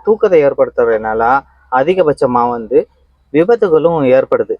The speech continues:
சில இடங்கள்ல மட்டும்தான் ஹைவே வந்து பாத்தீங்கன்னாக்கா, ஹைவேல லைட் இருக்கும். அது ஏன்னு பாத்தீங்கன்னா, அந்த ரோடு வந்து ஒரு கிராம பகுதியிலயோ அல்லது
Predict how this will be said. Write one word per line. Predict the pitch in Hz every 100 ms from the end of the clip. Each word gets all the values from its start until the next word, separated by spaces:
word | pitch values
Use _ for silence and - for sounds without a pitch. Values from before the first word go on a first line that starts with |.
| _ _ _ _ _ _ _ _ _ _ _
சில | - 226 247 240 202 180
இடங்கள்ல | 175 170 160 170 180 175 160
மட்டும்தான் | 139 127 - 123 113 123 160 _ - -
ஹைவே | 151 214 196
வந்து | 143 143 135
பாத்தீங்கன்னாக்கா, | 123 123 117 113 110 117 147 147 -
ஹைவேல | 143 165 175 139 156
லைட் | 135 165 -
இருக்கும். | 135 113
அது | 92 120 120
ஏன்னு | 139 185 180
பாத்தீங்கன்னா, | 131 - 110 120 - 123
அந்த | 120 120
ரோடு | 127 165 160
வந்து | 123 113 151 240 _ _ _
ஒரு | - 117
கிராம | 110 139 180 196
பகுதியிலயோ | 147 131 123 123 117 117 110 110 131 127
அல்லது | - 123 127 117 113 139